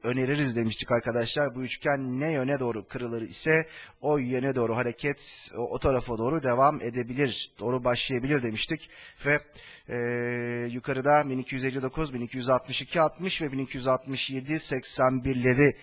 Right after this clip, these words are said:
hedeflemiştik arkadaşlar. Bakın içinde bulunduğumuz üçgen işte burasıydı. Üçgen burasıydı. Dün gece saatlerinde paylaşmış olduğumuz ve bu üçgen,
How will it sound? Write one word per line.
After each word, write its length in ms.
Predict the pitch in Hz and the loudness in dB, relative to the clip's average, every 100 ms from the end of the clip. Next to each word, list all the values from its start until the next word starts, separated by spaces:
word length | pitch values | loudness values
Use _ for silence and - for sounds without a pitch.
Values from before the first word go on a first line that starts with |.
| - - | -14 -6
hedeflemiştik 840 | 117 113 - 113 113 - 120 120 | -2 -2 -4 -6 -4 -4 -4 -2
arkadaşlar. 720 | 113 120 117 113 - 151 - - - - | -2 -2 -2 -2 4 4 2 -4 -20 -2
Bakın 300 | 165 139 120 123 | 0 0 -4 -8
içinde 380 | - 165 160 151 | -6 0 2 2
bulunduğumuz 420 | 156 151 151 143 | 2 2 0 -2
üçgen 400 | 143 - 160 165 | -4 2 4 4
işte 420 | 131 - 156 127 | 0 0 0 0
burasıydı. 720 | 147 135 - 120 117 143 147 - - - - | 2 2 0 -6 0 0 0 -4 -18 -18 -10
Üçgen 560 | 123 - - 123 110 113 | -8 -6 0 2 0 -2
burasıydı. 640 | 139 135 139 131 143 139 | -2 -2 -6 -2 -2 -2
Dün 140 | 120 113 | -2 -4
gece 220 | 113 127 | -4 -2
saatlerinde 640 | - 123 - 117 120 117 | 0 0 0 -4 -4 -4
paylaşmış 680 | - 127 127 120 139 123 135 | 0 2 2 -2 -4 -4 -2
olduğumuz 540 | 127 127 143 156 - - - 147 | -2 0 -2 -2 -8 -16 -10 0
ve 200 | 143 143 - | 0 0 -6
bu 160 | 147 139 | -4 -4
üçgen, 440 | - - 143 147 | -4 4 4 4